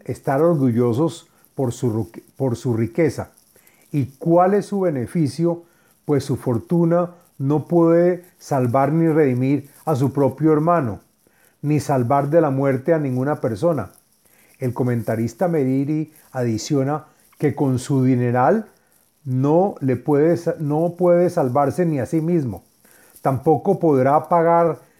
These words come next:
en efectivo a Elohim para salvar su alma por sus faltas cometidas.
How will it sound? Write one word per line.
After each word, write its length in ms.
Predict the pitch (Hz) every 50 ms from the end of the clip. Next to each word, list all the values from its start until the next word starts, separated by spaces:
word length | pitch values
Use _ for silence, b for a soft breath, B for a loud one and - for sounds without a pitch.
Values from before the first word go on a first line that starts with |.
| b b b
en 180 | - 165 156 151
efectivo 720 | 139 - - 127 - - _ - 160 156 156 165 175 175
a 100 | 170 160
Elohim 580 | 151 165 175 170 - 226 202 180 190 208 196 - b b b b b b
para 260 | - 147 139 135 123
salvar 380 | 123 131 123 120 123 135 131 123
su 360 | - - - 185 185 180 175
alma 440 | 170 165 160 147 160 175 175 175 b b b b b b b _ _
por 200 | - 147 135 117
sus 200 | - 120 113 -
faltas 440 | - 160 143 131 - - 156 - -
cometidas. 800 | - 160 127 117 110 - - 139 113 90 - - - - -